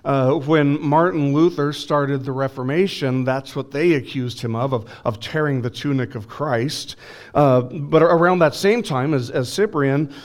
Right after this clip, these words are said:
uh, Origen taught that it represented the wholeness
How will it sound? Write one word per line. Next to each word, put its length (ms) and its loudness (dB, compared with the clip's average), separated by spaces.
uh, 220 2
Origen 500 2
taught 340 -2
that 100 -2
it 60 -4
represented 680 -2
the 80 -2
wholeness 840 0